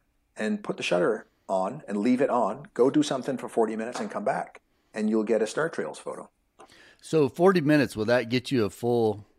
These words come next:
Speaker 1: It, it'll give you enough movement in each of the stars so that when all the stars are put together, it looks like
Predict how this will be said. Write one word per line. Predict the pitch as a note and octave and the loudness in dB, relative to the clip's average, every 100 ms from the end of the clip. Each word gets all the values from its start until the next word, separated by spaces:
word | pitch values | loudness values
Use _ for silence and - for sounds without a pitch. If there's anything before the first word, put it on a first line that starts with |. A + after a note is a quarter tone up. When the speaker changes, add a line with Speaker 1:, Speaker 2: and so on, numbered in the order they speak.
| _ _ - - | _ _ -18 -2
Speaker 1:
It, | B2+ - | 0 4
it'll | D3 C#3+ | 4 10
give | F3+ | 10
you | F3+ | 12
enough | C3 D3+ F#3 | 8 6 4
movement | D3+ C#3+ D#3+ A#2 F#2+ F#2+ - | 6 6 6 2 -2 -6 -4
in | G#2 | -2
each | G#2 B2 C#3 | -2 -4 -4
of | C3+ | -4
the | - | -4
stars | G#2 - B2 G2+ E2 D#2 - - | -6 0 2 4 2 -4 -12 -16
so | - B2 G#2+ | -4 2 4
that | A#2+ | 2
when | A2+ G#2 | 2 0
all | G2+ A#2 C3 | 6 10 10
the | C3 | 8
stars | - A#2+ G#2+ G#2 | 2 2 2 0
are | |
put | - - | -4 -6
together, | - F#2 G#2+ G2+ E2 - _ | -8 2 4 4 0 -2 _
it | G#2 G#2+ | -4 2
looks | A2 - | 0 2
like | F#2 F2 - | 0 0 -6